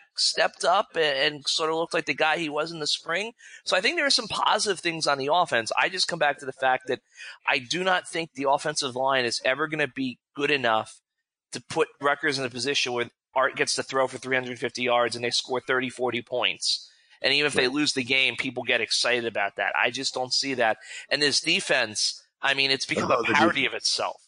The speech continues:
Speaker 1: a-, at this
Speaker 2: Wow.
Speaker 1: point.
Speaker 2: Yes, we need to talk about the defense. And I, I, uh, Sarge mentioned the film review, which I think you agree, Sarge, is really the last reason to get up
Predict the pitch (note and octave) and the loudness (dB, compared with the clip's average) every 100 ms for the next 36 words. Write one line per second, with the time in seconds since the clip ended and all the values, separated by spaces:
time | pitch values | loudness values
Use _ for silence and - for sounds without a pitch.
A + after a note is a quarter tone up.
0 | _ - - - - F#2+ G#2+ - - G#2 | _ -4 -2 -2 0 0 0 -4 -2 0
1 | E2+ - - D#3+ D3+ C3 B2+ A#2 F#2+ G2 | 0 -4 2 4 4 4 4 2 2 0
2 | F#2+ F#2+ F2+ F#2 G2 G2+ G2 A2 G2 - | 0 -2 0 0 0 0 2 2 0 -2
3 | - - _ A#2 G#2 - B2+ A#2 A#2+ G#2 | -18 -20 _ -2 0 2 2 4 2 2
4 | A2 G2+ - A#2 G#2+ G2 G2+ G2 - - | 2 2 2 2 2 2 2 0 0 -2
5 | B2 C#3 A2+ A2+ G#2 F#2+ A2+ G#2+ G#2 G2 | 0 0 0 2 2 2 2 2 2 2
6 | G2 F2+ G#2+ G2+ G2 G2 G2+ F#2+ G2+ G2+ | 0 0 0 0 0 2 2 0 -2 -2
7 | G2 F#2 F2+ F#2 G2+ | 0 -2 -2 0 0